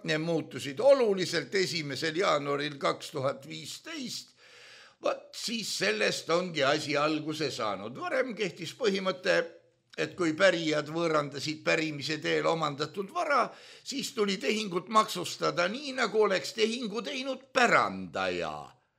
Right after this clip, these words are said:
Pärijat käsitleti pärandajaga samas olukorras olevana ja tulumaksu ei pidanud maksma. No see oli siis kahe tuhande viieteistkümnes aasta.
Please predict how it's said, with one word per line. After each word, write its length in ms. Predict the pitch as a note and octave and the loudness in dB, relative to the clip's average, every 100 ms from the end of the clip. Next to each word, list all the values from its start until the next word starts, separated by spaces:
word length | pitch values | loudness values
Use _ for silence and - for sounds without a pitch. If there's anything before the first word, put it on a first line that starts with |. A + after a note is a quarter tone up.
| _ _ _ G3+ | _ _ _ 2
Pärijat 640 | C4 B3+ A#3+ A#3 - - | 4 4 0 0 -4 -2
käsitleti 1040 | A3+ G3+ G#3 - F3+ E3+ - G3+ F#3 - _ _ _ D#3+ C#3 | 0 0 -4 -4 -4 -4 -6 -4 -4 -6 _ _ _ -20 0
pärandajaga 760 | A3 A3 G3 F3 F#3+ F3 E3+ | 4 6 4 4 4 4 2
samas 400 | - G#3+ F#3+ D3+ D3+ | 0 0 2 0 0
olukorras 580 | C#4 F3+ D#3+ F#3 E3+ G3 | -2 -2 -2 0 0 0
olevana 460 | D#4 G#3+ F#3+ F#3+ F3 | 0 0 -2 -2 0
ja 320 | F3 E3 E3+ - | 2 4 2 -2
tulumaksu 840 | - C4 A#3 F#3 G#3 - - F3 - | -2 2 4 6 4 2 -8 -8 -2
ei 360 | G#3 A#3 G#3+ D#3 | 4 4 4 -2
pidanud 600 | E3+ G3 E3+ D3 C#3+ C#3 C#3+ | -4 2 4 4 2 -6 0
maksma. 540 | E3+ - - - C#3+ - _ _ _ _ _ - _ _ - | 0 0 -10 -16 -20 -20 _ _ _ _ _ -20 _ _ -8
No 140 | F#3 | -6
see 160 | F3 G3+ | 0 0
oli 160 | F#3+ F3 | 0 -2
siis 480 | D#3+ F3 - - - | -6 -6 -6 -8 -2
kahe 280 | F3+ F3+ D#3+ | 2 2 2
tuhande 320 | E3 D#3 D3 D3 | 0 -2 -2 -4
viieteistkümnes 1000 | D#3+ D#3 D3 D#3+ D3+ - B2+ B2+ B2 C3 | -2 -2 -2 -2 -4 -6 -6 -4 -2 -2
aasta. 540 | G2+ D2 - - D2+ | -4 -6 -12 -12 -18